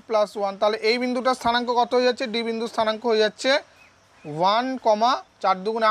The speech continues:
আট by তিন। ঠিক আছে, তাহলে দেখো আমাদের সি আর ডি বিন্দু স্থানাঙ্ক আমরা পেয়ে গেলাম, অর্থাৎ এই বিন্দু দুটো স্থানাঙ্ক পেয়ে গেছি। আমাদের বের করতে হবে কি ওসি সরলরেখা এবং ওডি সরলরেখা। তাহলে অতএব ওসি সরলরেখার সমীকরণ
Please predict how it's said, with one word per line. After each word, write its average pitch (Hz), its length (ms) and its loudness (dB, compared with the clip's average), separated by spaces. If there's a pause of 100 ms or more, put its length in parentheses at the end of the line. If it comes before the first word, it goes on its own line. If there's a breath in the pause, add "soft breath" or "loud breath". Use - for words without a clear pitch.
আট 220 120 2 (100)
by 233 120 4 (120)
তিন। 233 140 -6 (2250)
ঠিক 254 160 2
আছে, 226 140 -2 (260 loud breath)
তাহলে 262 240 2
দেখো 254 200 -2
আমাদের 247 180 -2 (120)
সি 247 140 -4 (180)
আর 277 60 2 (100)
ডি 247 160 -2
বিন্দু 247 280 -4
স্থানাঙ্ক 226 320 -2 (100)
আমরা 254 140 -2 (120)
পেয়ে 214 220 6
গেলাম, 151 240 -4
অর্থাৎ 254 240 -2 (240)
এই 240 180 0
বিন্দু 226 300 -6
দুটো 220 220 -6
স্থানাঙ্ক 202 320 -4 (160)
পেয়ে 175 200 0
গেছি। - 200 -12 (480 loud breath)
আমাদের 240 340 2
বের 240 180 2
করতে 240 200 -2
হবে 269 160 0
কি 294 60 -6 (140)
ওসি 233 200 -2 (100)
সরলরেখা 262 480 0
এবং 262 120 0 (240)
ওডি 254 280 2
সরলরেখা। 170 440 -2 (360 loud breath)
তাহলে 208 240 2
অতএব 254 200 2 (100)
ওসি 262 240 -4
সরলরেখার 254 480 0
সমীকরণ 247 380 0